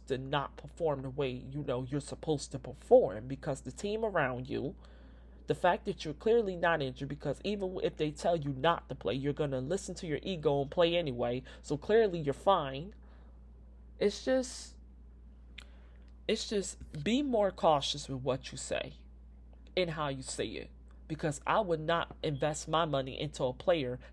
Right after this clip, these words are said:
that don't give a damn what I think because, or don't care about what I think, and is showing it with arrogance in press conference interviews, who's not performing or being the dude that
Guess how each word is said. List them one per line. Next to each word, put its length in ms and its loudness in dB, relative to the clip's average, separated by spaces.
that 160 0
don't 220 2
give 180 -2
a 40 0
damn 380 2
what 160 2
I 200 2
think 240 0
because, 800 0
or 160 6
don't 320 0
care 320 4
about 380 2
what 220 4
I 140 0
think, 220 0
and 160 0
is 100 -8
showing 440 4
it 180 0
with 220 -2
arrogance 600 2
in 200 0
press 320 0
conference 480 -4
interviews, 640 -2
who's 440 0
not 360 2
performing 540 2
or 80 -2
being 300 -2
the 80 -2
dude 420 0
that 320 4